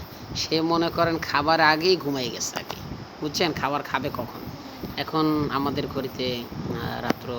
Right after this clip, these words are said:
প্রায় সাড়ে দশটা কাছাকাছি। এই হচ্ছে আবু বকর, হ্যাঁ, সে ভিডিও করার জন্য একটি মোবাইল রাখছে। হ্যাঁ, এই আবু বকর। যাই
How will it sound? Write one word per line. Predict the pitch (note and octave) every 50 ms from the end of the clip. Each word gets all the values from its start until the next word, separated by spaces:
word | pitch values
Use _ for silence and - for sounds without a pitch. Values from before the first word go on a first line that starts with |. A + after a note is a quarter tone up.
| A#2 A2+ - - - - - - - - - - -
প্রায় | A#2 A2+ A2+ -
সাড়ে | - B2 A#2+
দশটা | A#2+ B2 - - -
কাছাকাছি। | B2+ - A#2+ - - A#2+ B2+ B2+ B2 D#3+ F#3+ - - - - - - - - - -
এই | C3 C3+ C#3
হচ্ছে | C3+ C3 - - A#2+
আবু | B2+ B2+ C3+
বকর, | C3 C3 - - D#3 E3+ - - - - - - - -
হ্যাঁ, | E3 F3 D#3+ C#3 B2+ -
সে | - C3+ B2+ A#2+ A#2+
ভিডিও | C3+ B2+ C#3+ C3+
করার | C3 - C3+ C3+ C3
জন্য | B2 C3+ C3 C3
একটি | - C3+ B2+ B2+
মোবাইল | B2+ B2 C3 B2+ B2 B2
রাখছে। | - - - E3+ F3 - B2 G#2 - - - - - - - -
হ্যাঁ, | E3 G3 A3+ G3+ C3+ - - - - - - -
এই | B2 B2
আবু | A2+ A2+ A2+ A2
বকর। | A2 G#2+ - - - - -
যাই | A#2+ A2+